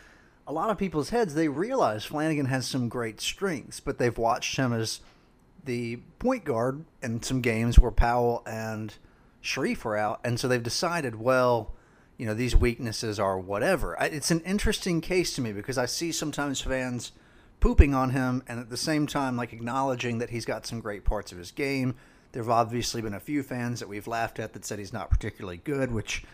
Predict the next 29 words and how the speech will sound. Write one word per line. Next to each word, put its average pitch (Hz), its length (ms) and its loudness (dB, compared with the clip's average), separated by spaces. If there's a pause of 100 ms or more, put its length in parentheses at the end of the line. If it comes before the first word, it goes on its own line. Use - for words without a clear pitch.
(460)
has 113 380 0
been 104 360 2
proven 107 580 0
untrue 101 560 -6
time 95 360 -6
and 90 100 -8
again 98 640 -2
this 104 180 -10
season. 98 500 -8 (540)
And 151 80 2
it's 147 140 0
like, 165 240 -2
yeah, 220 260 -4
I 160 100 -4
get 185 400 -4
it. 101 160 -8
This 127 180 -8
didn't 160 400 -4
go 143 240 -2
the 131 160 -2
way 117 520 -8 (460)
you 113 140 -6
wanted, 131 380 -2
and 113 140 -2
it's 110 160 -8 (100)
easy 156 420 0
if 120 160 -2
you're 117 140 -2
just 117 240 -8